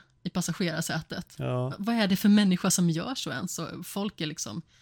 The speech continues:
Speaker 1: helt rabiata ibland.
Speaker 2: Mm.
Speaker 1: Men vi ska inte prata så jättemycket mer om, eh, bilar, hoppas jag i alla fall.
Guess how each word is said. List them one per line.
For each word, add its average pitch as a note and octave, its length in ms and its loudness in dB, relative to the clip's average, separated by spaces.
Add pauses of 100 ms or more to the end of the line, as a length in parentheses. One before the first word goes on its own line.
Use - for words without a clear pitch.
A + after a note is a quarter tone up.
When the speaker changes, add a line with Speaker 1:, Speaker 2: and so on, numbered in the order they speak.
(280)
Speaker 1:
helt G3+ 280 -4
rabiata D#3+ 540 -4
ibland. E3 320 -10 (140)
Speaker 2:
Mm. C#3 380 -2 (720)
Speaker 1:
Men F3+ 120 -4
vi F3+ 60 -4
ska - 100 -4
inte G3 120 -2
prata F#3 160 -2
så - 120 -4
jättemycket F#3 480 -2
mer F3 300 2
om, D#3+ 320 0
eh, D#3+ 380 -2
bilar, F3 440 0
hoppas G3+ 320 -6
jag E3 120 -4
i E3 40 -4
alla E3+ 180 -6
fall. D#3+ 240 -8